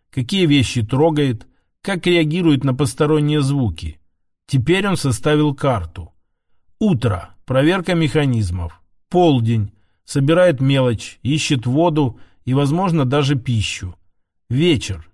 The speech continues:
Прячется в корпусе аппарата. По этой карте он назначил окно.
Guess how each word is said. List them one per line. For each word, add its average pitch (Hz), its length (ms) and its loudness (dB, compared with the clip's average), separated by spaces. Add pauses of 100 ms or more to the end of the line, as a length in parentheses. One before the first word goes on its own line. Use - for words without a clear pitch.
(100)
Прячется 160 600 -2
в 113 80 -4
корпусе 143 560 0
аппарата. 120 720 -2 (360)
По 143 100 2
этой 160 240 2
карте 196 340 0
он 156 100 2
назначил 165 500 0
окно. 156 540 -2